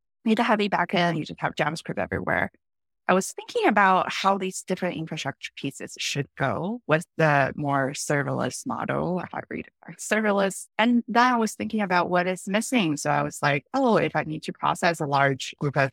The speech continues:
events, I don't really have a queue. I don't wanna call an A P I to provision Kafka. I don't know how to manage it. I don't want to manage it." And then at the same time, I'm like, "Oh, now we're deploying more things on the edge. There's,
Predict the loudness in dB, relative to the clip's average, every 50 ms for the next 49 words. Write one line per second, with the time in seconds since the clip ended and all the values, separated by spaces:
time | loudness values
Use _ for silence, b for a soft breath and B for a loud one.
0 | 0 0 2 2 4 4 4 4 4 0 -2 -8 -10 -12 -12 -16 _ _ 0 2
1 | 2 2 0 2 2 2 2 2 2 2 0 0 -2 -4 -2 0 2 2 4 4
2 | 4 4 4 4 4 4 2 2 0 -2 -2 -2 -2 -4 -4 -6 -4 -4 -2 -2
3 | -2 -2 -4 -6 -6 -4 -2 -2 -2 -2 -4 -6 -8 -6 -2 0 0 0 -2 -2
4 | -2 0 0 2 2 4 4 4 4 4 2 0 -2 -6 -6 -4 -4 -2 -2 -4
5 | -4 -2 0 0 0 0 -2 _ _ _ 0 2 4 4 4 2 0 0 -4 -8
6 | -8 -8 -10 -8 -6 -6 -6 -6 -8 _ _ _ _ _ _ _ _ _ _ _
7 | 0 2 4 6 6 6 4 4 2 0 -2 -2 _ 0 0 2 2 2 2 2
8 | 2 2 2 2 4 6 6 4 4 2 0 0 0 2 2 2 4 4 4 2
9 | 2 2 2 2 2 2 4 2 2 2 2 0 -2 -6 _ -14 -6 -4 -4 -2
10 | 0 0 0 0 0 0 0 0 0 0 -2 -2 0 0 0 0 2 2 4 4
11 | 4 2 0 -2 -4 -2 0 0 0 -2 -6 -10